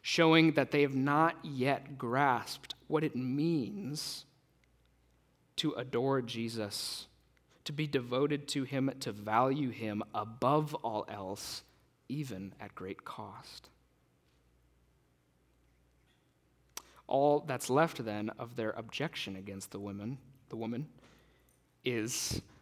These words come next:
uh, a hidden sense of self-righteousness. The, the feeling that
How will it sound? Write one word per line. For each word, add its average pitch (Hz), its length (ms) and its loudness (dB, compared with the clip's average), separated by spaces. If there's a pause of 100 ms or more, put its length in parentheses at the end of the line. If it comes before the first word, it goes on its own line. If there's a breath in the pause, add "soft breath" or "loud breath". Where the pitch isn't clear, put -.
(220 soft breath)
uh, 107 280 -2
a 120 60 0
hidden 151 360 2
sense 139 380 -2
of 113 100 -6
self-righteousness. 117 1200 -2 (1120 soft breath)
The, 156 180 2
the 147 120 -4
feeling 139 440 6
that 127 380 4